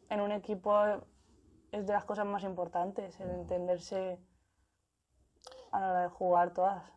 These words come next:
Speaker 2: Y tú te has hecho de la banda derecha, porque tú eres la, la, la, la lateral, lateral derecho, eh,
Speaker 1: Sí.
Speaker 2: titular.
Speaker 1: Bueno, a ver, estos dos partidos sí que he estado de titular,
Speaker 2: Ajá.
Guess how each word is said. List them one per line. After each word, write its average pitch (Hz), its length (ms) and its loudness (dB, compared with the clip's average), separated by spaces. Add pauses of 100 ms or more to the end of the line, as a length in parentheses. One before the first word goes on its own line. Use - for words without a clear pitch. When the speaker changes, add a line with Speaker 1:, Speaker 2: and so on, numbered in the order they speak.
(140)
Speaker 2:
Y 98 120 -2
tú 104 200 0
te - 120 0
has - 120 -6
hecho 87 240 -2
de 78 60 2
la 69 100 2
banda 78 260 4
derecha, 76 360 -4 (760)
porque 76 160 2
tú 82 120 4
eres 101 140 12
la, 73 220 6
la, 64 420 -8
la, - 260 -8
la 78 180 6
lateral, 87 600 8 (540)
lateral 95 380 10
derecho, 107 540 10
eh, 71 680 0 (120)
Speaker 1:
Sí. - 300 -6
Speaker 2:
titular. 92 500 2 (1200)
Speaker 1:
Bueno, 240 200 12
a 214 160 10
ver, 214 140 2
estos 208 380 -4
dos 202 160 0
partidos 214 640 2
sí 220 200 -4
que 208 140 2
he - 20 0
estado 196 760 6
de 190 120 -2
titular, 196 560 2 (400)
Speaker 2:
Ajá. 69 320 -8